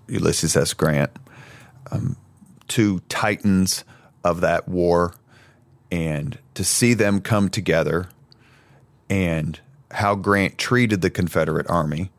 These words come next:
how Grant treated Lee and continued to treat Lee, uh, even afterward. It's one of those moments that just doesn't happen very often in history, especially in American history.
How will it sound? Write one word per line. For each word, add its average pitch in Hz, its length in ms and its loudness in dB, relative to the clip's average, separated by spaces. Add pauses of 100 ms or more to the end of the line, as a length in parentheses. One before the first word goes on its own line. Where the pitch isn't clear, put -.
(300)
how 98 200 0
Grant 90 400 0 (120)
treated 98 540 0 (280)
Lee 82 540 0
and 92 140 -4
continued 135 560 0
to - 220 -4 (100)
treat 87 260 -2
Lee, 80 380 -2 (720)
uh, - 60 -16 (100)
even 90 200 2
afterward. 76 600 -2 (1900)
It's - 180 -2
one 131 160 4
of 117 60 2
those 107 180 4
moments 104 400 2
that 98 100 2
just - 220 0
doesn't 95 280 2
happen 101 360 0
very 85 280 2
often 85 500 0
in 85 140 0
history, 87 760 0
especially 90 480 0
in 82 60 0
American 87 400 0
history. 80 480 -2